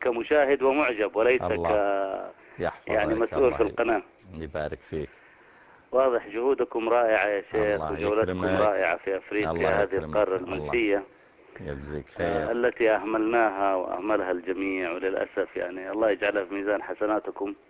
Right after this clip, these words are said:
Speaker 2: الله يجزيك خير.
Speaker 1: أنا متأكد أن، آه، حديثكم عنها في ثلاث حلقات متتالية سيغير، آه،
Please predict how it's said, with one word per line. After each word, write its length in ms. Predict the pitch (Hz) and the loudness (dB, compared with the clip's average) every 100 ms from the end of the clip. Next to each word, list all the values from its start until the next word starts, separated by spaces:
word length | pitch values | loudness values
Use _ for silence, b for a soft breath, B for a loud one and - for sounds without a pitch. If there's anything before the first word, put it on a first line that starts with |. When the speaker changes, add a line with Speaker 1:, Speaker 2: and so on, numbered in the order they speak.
| - 80 | -12 -8
Speaker 2:
الله 320 | 78 73 71 | -4 -4 -6
يجزيك 380 | 71 73 71 - - | -10 -10 -10 -10 -6
خير. 100 | - | 0
Speaker 1:
أنا 120 | 135 | 0
متأكد 640 | 135 - 147 147 - 117 110 | 0 2 2 0 0 0 2
أن، 280 | 117 117 | 2 2
آه، 1500 | 113 107 104 98 95 92 - 92 98 95 95 92 87 82 - - | 0 2 2 0 0 -2 -4 -4 -2 -2 -2 -4 -6 -6 -8 -4
حديثكم 760 | - 131 151 - - 107 104 | -2 2 2 2 0 -2 0
عنها 400 | 104 120 104 101 | 0 0 -2 -4
في 180 | 95 98 | -4 -4
ثلاث 340 | 101 117 117 | 0 2 0
حلقات 640 | - 107 101 - 117 113 107 | -2 -4 -4 -2 -2 -2 -6
متتالية 720 | 98 101 120 117 110 110 110 - | -10 -4 2 2 4 2 0 -2
سيغير، 640 | 107 101 120 120 107 95 | -4 0 0 2 2 0
آه، 720 | 90 92 90 92 95 98 95 | -2 -4 -2 -4 -6 -8 -10